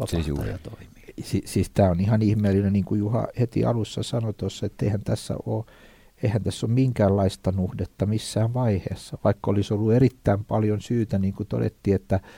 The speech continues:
Speaker 3: kaverit on lähtenyt kokonaan lipettiin koko siitä hommasta.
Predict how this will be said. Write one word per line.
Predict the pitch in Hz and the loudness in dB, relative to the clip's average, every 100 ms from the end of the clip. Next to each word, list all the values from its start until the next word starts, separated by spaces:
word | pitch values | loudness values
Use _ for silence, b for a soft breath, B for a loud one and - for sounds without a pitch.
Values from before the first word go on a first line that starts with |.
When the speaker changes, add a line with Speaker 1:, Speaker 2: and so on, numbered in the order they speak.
| B B B | B B B
Speaker 3:
kaverit | - 110 107 - | 0 2 2 2
on | 110 | 2
lähtenyt | 117 - - 110 - | 0 0 -4 -4 -4
kokonaan | 123 127 123 127 | -4 -2 2 4
lipettiin | 147 - - - _ - 107 | 4 2 0 -2 _ -6 -4
koko | 98 - 113 | -4 -2 0
siitä | 123 117 | 0 2
hommasta. | 123 160 107 80 - - | 0 0 0 -2 -6 -8